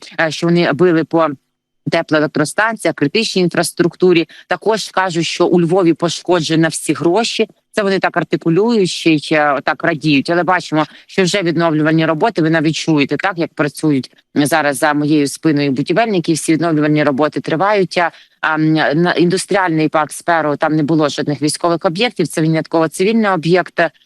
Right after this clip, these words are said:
На складах речі, речі польських виробників, е,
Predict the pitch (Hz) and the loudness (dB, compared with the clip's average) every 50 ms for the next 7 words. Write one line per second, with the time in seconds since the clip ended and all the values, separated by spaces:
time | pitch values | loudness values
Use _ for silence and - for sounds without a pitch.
0 | _ - 170 175 160 - - - 180 175 160 180 170 160 151 _ - 160 151 202 | _ -2 -2 0 -2 -2 -2 -2 -2 0 2 2 0 0 0 _ -2 -2 0 2
1 | 233 247 226 - - 190 180 180 180 165 - 202 170 - 254 277 - - - - | 0 0 -2 -2 0 0 2 2 0 -2 -2 -4 -2 0 -2 -2 -2 -4 -10 -10
2 | 185 185 190 190 190 156 185 185 175 - - 180 180 151 - - 165 160 | -4 -2 0 0 2 2 2 0 0 0 2 0 0 0 0 -2 -2 -2